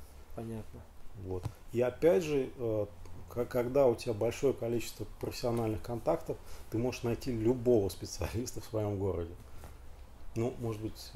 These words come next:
Speaker 1: Ну
Speaker 2: Ростов
Speaker 1: да.
Speaker 2: поменьше город, но в Санкт-Петербурге вот именно так. То
Speaker 1: Да.
Speaker 2: есть ты через гипрочников можно найти, через штукатуров, наверняка, я говорю, да. Э,
Speaker 1: Ну,
Speaker 2: то есть,
Speaker 1: понятно.
Speaker 2: э, общение, такого общения.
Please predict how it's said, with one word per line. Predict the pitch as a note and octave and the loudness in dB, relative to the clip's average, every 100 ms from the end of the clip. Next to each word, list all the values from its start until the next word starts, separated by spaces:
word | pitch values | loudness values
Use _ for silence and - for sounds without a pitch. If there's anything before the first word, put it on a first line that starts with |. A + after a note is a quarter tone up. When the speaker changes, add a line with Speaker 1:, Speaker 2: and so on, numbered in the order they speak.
| A2 | -6
Speaker 1:
Ну | E3+ | -2
Speaker 2:
Ростов | D#3 B2+ A#2 | 0 2 2
Speaker 1:
да. | - G#2 | 0 -2
Speaker 2:
поменьше | D3+ - C3 | 0 0 -2
город, | A2+ G#2 F#2+ | 0 0 0
но | G#2+ A2 | -4 -4
в | - | -2
Санкт-Петербурге | A2 G2+ - A2 A#2 A2 G#2+ | -4 -4 -4 -2 0 -2 -4
вот | - | -4
именно | A2 G#2+ G2+ | -4 -2 -2
так. | G2 - | -4 -6
То | |
Speaker 1:
Да. | C#3+ | -6
Speaker 2:
есть | - | -4
ты | F3 F3 - | -2 -2 -2
через | F#3+ G3+ D#3 | 0 2 0
гипрочников | E3+ - D#3 D#3 - C3+ C3+ C3+ | -2 2 4 4 2 -2 -2 0
можно | B2+ A2+ | -2 0
найти, | B2 A#2+ A#2+ | -2 -2 -6
через | A2 F3+ F#3+ | -2 -2 -2
штукатуров, | - F3 F3 - C3+ B2+ F#2 - | -6 0 0 0 0 0 -2 -2
наверняка, | A#2+ B2+ A2+ G2+ | -2 0 -2 -4
я | F#2 | -4
говорю, | F2+ F#2+ F#2 F#2 | -6 -6 -6 -6
да. | C#3+ C#3 - - - - | -8 -10 -12 -12 -14 -12
Э, | G2+ G#2 - - - - - - - - | -12 -10 -10 -12 -12 -4 -2 -2 -8 -10
Speaker 1:
Ну, | D3+ | -2
Speaker 2:
то | C3 | -2
есть, | B2 A2+ | 0 -2
Speaker 1:
понятно. | - | -4
Speaker 2:
э, | A#2 - - - - - - - - - - | -4 -6 -8 -8 -10 -10 -12 -12 -6 -6 -6
общение, | - - G2+ F2 - | -6 -2 -2 -2 -8
такого | - B2 A2 | -8 -6 -6
общения. | - G2 | -6 -8